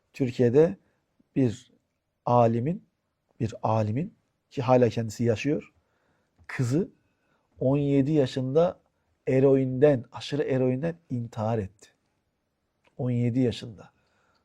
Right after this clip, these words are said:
Daha on sekize bile gelmemişti. Bu adam İslam alimi. Bu adam İslam alimi. "Hocam ya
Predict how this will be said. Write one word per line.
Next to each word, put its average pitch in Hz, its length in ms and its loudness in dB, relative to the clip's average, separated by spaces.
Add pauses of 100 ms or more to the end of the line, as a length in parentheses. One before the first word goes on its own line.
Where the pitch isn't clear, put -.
(180)
Daha 123 140 4
on 131 140 0
sekize 123 420 -2
bile 123 140 0
gelmemişti. 113 560 -4 (500)
Bu 139 120 8
adam 131 320 4
İslam 139 340 -2
alimi. 104 440 -6 (2250)
Bu 127 100 4
adam 151 340 2 (880)
İslam 143 420 -2 (200)
alimi. 104 440 -2 (3500)
"Hocam 131 380 0
ya 107 420 -4